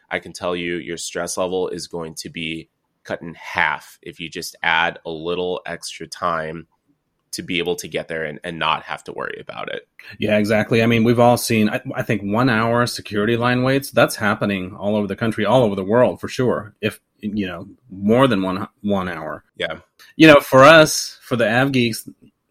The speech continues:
Speaker 2: I think we're, li-, we don't have a problem with this 'cause we're getting to the airport the day before, <laughs>
Speaker 1: <laughs>
Speaker 2: you know, and just being there makes you feel calm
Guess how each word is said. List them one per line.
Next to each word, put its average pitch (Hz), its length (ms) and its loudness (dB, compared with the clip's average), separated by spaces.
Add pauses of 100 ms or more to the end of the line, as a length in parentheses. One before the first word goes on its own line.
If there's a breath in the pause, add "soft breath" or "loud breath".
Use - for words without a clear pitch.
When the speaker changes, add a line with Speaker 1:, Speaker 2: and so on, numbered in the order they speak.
(240)
Speaker 2:
I 127 60 4
think 131 200 4
we're, 123 120 4
li-, 117 220 2
we 123 400 -2 (120)
don't 120 220 2
have 107 120 0
a 101 40 -10
problem 123 280 2
with 107 100 0
this 107 160 0
'cause 107 380 -4
we're 113 100 -2
getting 120 240 2
to - 80 -4
the 98 140 -2
airport 113 540 2
the 104 60 -6
day 113 300 0
before, 123 720 0
<laughs> 123 100 -8 (100)
Speaker 1:
<laughs> - 520 -6
Speaker 2:
you 123 180 0
know, 117 140 4
and 117 160 0
just 123 240 0
being 151 380 6
there 107 480 0 (120)
makes 113 260 -2
you 113 60 -2
feel 110 300 2
calm 110 800 -4